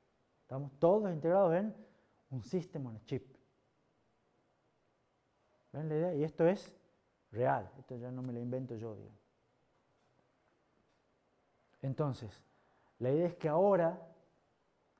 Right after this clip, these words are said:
ustedes puedan entender un poco mejor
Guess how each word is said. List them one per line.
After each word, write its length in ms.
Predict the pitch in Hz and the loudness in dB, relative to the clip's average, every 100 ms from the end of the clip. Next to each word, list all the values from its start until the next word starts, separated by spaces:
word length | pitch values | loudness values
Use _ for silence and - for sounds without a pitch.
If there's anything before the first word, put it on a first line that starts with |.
| _ - | _ -18
ustedes 320 | 120 156 147 | 0 2 2
puedan 400 | - 160 147 139 | 2 2 2 0
entender 400 | 139 160 156 165 | 0 0 2 2
un 100 | 143 | 0
poco 280 | 160 143 143 | -2 -2 -2
mejor 440 | 135 175 170 117 | -2 4 4 4